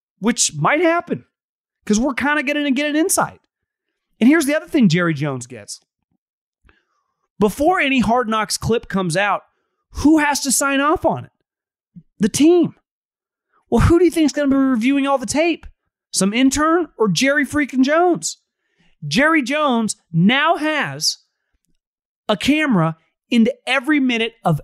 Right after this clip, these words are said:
every day of his team. Now, you could say Johnny could have done that before. He could have. It would have been a little more difficult. Now he doesn't even need to hide it. They're just walking around with cameras over their shoulders. And Jerry gets to edit it.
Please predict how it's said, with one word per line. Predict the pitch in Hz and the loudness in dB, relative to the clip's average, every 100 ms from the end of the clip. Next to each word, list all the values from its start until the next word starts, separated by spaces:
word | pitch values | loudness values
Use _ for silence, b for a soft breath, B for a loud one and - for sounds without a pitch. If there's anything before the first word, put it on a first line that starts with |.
| - | -4
every | 226 220 233 | -4 0 0
day | 175 190 196 | 0 0 -2
of | - 160 160 | 0 0 0
his | 170 | -2
team. | - 127 - _ _ _ _ - | -4 -14 -14 _ _ _ _ -4
Now, | 330 | -2
you | 359 | -2
could | 302 220 | -2 -2
say | 202 | -2
Johnny | 147 190 202 | 0 -2 -2
could | 156 185 | -4 -4
have | 160 | -2
done | 170 | -2
that | 170 - | -4 -6
before. | - 247 226 196 | -10 -6 -4 -4
He | 220 - | -12 -12
could | - 466 | -4 -2
have. | 214 165 170 | 0 -2 -6
It | _ - | _ -10
would | 320 370 | -4 -2
have | 359 | 0
been | |
a | |
little | 320 311 | 0 -2
more | 302 | -2
difficult. | 269 359 - 156 202 | -2 -4 -4 -6 -6
Now | 269 392 403 | -4 0 0
he | |
doesn't | 302 254 | 0 0
even | 285 | -2
need | 277 | -2
to | 277 | -2
hide | 330 403 | -2 -2
it. | - _ _ _ | -6 _ _ _
They're | - | -8
just | 240 294 | -4 -2
walking | 160 180 254 - 285 | 0 2 2 0 -2
around | 277 277 | -2 -2
with | 247 | -4
cameras | 277 320 311 262 | -2 0 0 0
over | 254 285 | 0 0
their | 302 | 0
shoulders. | 262 349 427 427 - - _ _ _ _ _ _ 233 | 0 2 2 0 -6 -14 _ _ _ _ _ _ -2
And | 220 | 0
Jerry | 180 302 320 | 2 0 0
gets | 294 254 | 0 -2
to | 302 | -2
edit | 330 427 - | 0 0 -2
it. | - | -8